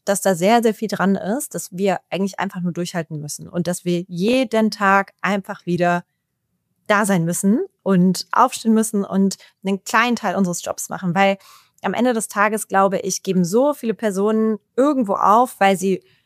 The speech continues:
nicht so schnell ein Ergebnis sehen, weil sie sich irgendwie vergleichen, dann schlecht fühlen,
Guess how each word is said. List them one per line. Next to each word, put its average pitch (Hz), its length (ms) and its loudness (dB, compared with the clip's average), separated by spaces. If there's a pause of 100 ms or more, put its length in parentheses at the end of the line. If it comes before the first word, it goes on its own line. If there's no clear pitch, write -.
(580)
nicht 220 220 2
so 254 80 -4
schnell 202 180 -2
ein 185 60 -4
Ergebnis 262 520 -6
sehen, 220 500 2
weil 185 180 0
sie 196 120 -2
sich 190 140 -8
irgendwie 196 180 -6
vergleichen, 202 500 -2
dann 175 140 -10
schlecht 247 300 -8
fühlen, 220 540 0